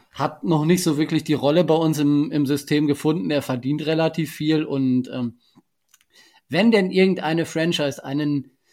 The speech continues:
äh, Receiving Tight End sucht, der wenig bis schlecht blocken kann und bereit ist, dafür ein gewisses, einen gewissen Value auf den Tisch zu legen,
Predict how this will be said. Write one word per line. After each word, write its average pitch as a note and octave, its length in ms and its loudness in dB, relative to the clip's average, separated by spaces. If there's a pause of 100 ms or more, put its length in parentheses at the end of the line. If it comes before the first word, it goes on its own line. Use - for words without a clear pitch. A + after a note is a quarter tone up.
(340)
äh, C#3 380 -2 (680)
Receiving E3 800 2
Tight C#3+ 280 -2
End D#3 220 0
sucht, F3+ 480 -2 (160)
der D#3 540 -2 (260)
wenig E3+ 640 -2
bis D#3 180 -6
schlecht E3+ 380 -4
blocken F3 340 2
kann D#3+ 360 -2 (440)
und E3+ 320 0
bereit D3 400 -2
ist, E3+ 220 -6
dafür D#3 420 -2 (380)
ein D#3 360 -2
gewisses, D3 640 -6
einen D3 140 -2
gewissen C#3+ 400 -2
Value D#3+ 300 2
auf D#3 160 -2
den D3+ 100 -2
Tisch D#3 240 -2
zu E3+ 100 0
legen, D3+ 360 0